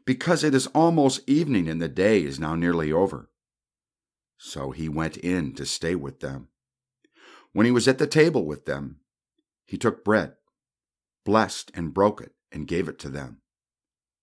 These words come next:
Then their eyes were opened, and they recognized him.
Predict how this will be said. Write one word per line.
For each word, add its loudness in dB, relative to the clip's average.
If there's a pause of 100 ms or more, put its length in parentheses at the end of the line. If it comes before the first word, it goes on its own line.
(580)
Then -8 (220)
their -6
eyes -4
were -2
opened, -4 (360)
and -10
they -6
recognized -6
him. -10